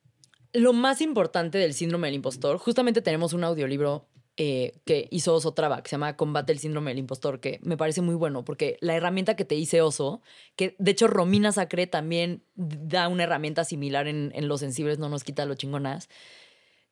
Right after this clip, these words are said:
Romina dice que ella tiene una persona interna que se llama Úrsula, ¿no? Que es la que le dice como las,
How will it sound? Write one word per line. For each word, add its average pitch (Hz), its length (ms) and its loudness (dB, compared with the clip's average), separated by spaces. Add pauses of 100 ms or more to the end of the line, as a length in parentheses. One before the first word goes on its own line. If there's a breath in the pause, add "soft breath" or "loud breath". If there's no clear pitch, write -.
(200)
Romina 214 400 6
dice 208 280 2
que 170 200 4
ella 185 300 2
tiene 180 360 0
una 180 460 0 (220)
persona 175 420 2
interna 165 460 0
que 160 100 -4
se 147 160 -2
llama 151 320 -2
Úrsula, 143 540 -2 (420 loud breath)
¿no? - 240 -8
Que 202 100 4
es 175 80 2
la 196 160 2
que 196 80 2
le 170 140 4
dice 185 260 0
como 160 320 0
las, 165 320 0